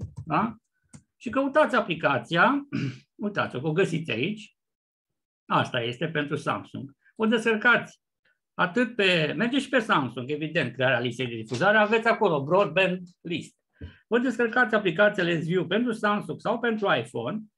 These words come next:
și o descărcați atât pe laptop cât și pe telefon. De asta zic că trebuie să vă arate cineva dacă n-ați mai făcut asta, astfel încât să funcționeze. După care trebuie să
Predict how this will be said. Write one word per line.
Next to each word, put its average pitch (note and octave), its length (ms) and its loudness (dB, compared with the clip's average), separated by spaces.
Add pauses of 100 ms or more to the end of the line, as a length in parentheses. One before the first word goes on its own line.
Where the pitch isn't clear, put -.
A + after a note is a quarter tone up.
(360)
și - 580 0 (220)
o G#3+ 100 2
descărcați A3 540 2
atât B3+ 300 -2
pe D4+ 520 4
laptop D#3+ 560 -2 (140)
cât G#3+ 180 0
și D#4 160 -2
pe D#4+ 120 2
telefon. A#2+ 580 -2 (460)
De D#3 100 -4
asta D#3 200 2
zic D3+ 120 -2
că E3 100 -2
trebuie E3+ 240 -2
să D#3+ 120 -4
vă D#3+ 80 0
arate G3 300 2
cineva D#3+ 420 0
dacă A#2 220 -4
n-ați B2+ 180 -4
mai C3 100 -4
făcut C3 300 -8
asta, C#3 520 -4 (540)
astfel F3+ 300 -2
încât F#3 300 2
să G3+ 80 0
funcționeze. E3+ 640 0
După G#3+ 220 0
care C#4 240 2
trebuie C4+ 280 -4
să B3+ 140 -4